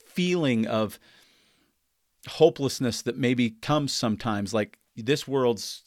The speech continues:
going to hell in a handbasket" kind of feeling that many of us have all the time. Well, it can,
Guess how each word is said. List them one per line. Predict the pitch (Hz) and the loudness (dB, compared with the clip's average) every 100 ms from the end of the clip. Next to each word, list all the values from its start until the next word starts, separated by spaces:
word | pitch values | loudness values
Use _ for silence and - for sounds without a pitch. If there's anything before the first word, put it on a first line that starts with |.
| - | -8
going | 135 120 | -2 -2
to | 101 | 0
hell | 135 135 | -2 0
in | |
a | 113 | -2
handbasket" | 104 131 131 110 98 - 104 | -2 -2 0 0 -2 -6 -10
kind | - 104 | -6 -6
of | |
feeling | - 107 101 98 | -4 -4 -4 -6
that | 110 | -4
many | 113 110 | 0 0
of | 107 | -2
us | 104 | -4
have | - 98 98 | -6 -6 -8
all | - 104 | -8 -8
the | 98 | -8
time. | - 170 220 107 - _ - - - - | -10 -10 -10 -12 -14 _ -20 -20 -20 -8
Well, | 127 135 185 - _ _ _ _ _ _ _ _ _ | 2 4 4 0 _ _ _ _ _ _ _ _ _
it | 170 202 | -2 0
can, | - 220 214 185 | 0 -2 0 -4